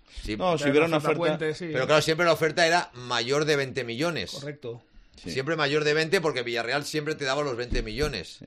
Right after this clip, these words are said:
Speaker 3: Claro, porque la cláusula
Speaker 2: Oye,
Speaker 3: eran cuarenta.
Speaker 1: Claro.
Speaker 2: veinte millones, hay un listado, estábamos comentando con Robert este mediodía, solo hay siete equipos que han vendido un jugador por veinte millones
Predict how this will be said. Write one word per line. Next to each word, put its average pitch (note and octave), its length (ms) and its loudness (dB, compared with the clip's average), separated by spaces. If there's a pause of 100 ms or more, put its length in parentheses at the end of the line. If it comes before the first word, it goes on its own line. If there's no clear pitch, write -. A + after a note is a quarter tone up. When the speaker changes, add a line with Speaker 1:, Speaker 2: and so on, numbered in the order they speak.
(140)
Speaker 3:
Claro, F#3+ 180 -2
porque D#3 120 -2
la C3 40 -6
cláusula D#3+ 240 0
Speaker 2:
Oye, - 60 2
Speaker 3:
eran F3+ 160 0
cuarenta. C#3+ 440 -8
Speaker 1:
Claro. G2+ 320 -2
Speaker 2:
veinte C3+ 280 2
millones, C3+ 600 -4
hay G#2+ 180 -4
un A#2 120 -2
listado, G#2+ 560 -4
estábamos F#2+ 460 -10
comentando G2+ 440 -4
con F#2 160 -8
Robert G2 220 -4
este F#2+ 160 -12
mediodía, F#2 460 -6 (500)
solo B2+ 360 -2
hay C#3+ 100 -2
siete B2 420 -4
equipos C3 400 -10
que A#2+ 80 -6
han G#2 80 -4
vendido G#2 220 -4
un G2 60 -8
jugador F#2+ 220 -10
por A2 240 -10 (520)
veinte F#2+ 320 -6
millones F2+ 520 -8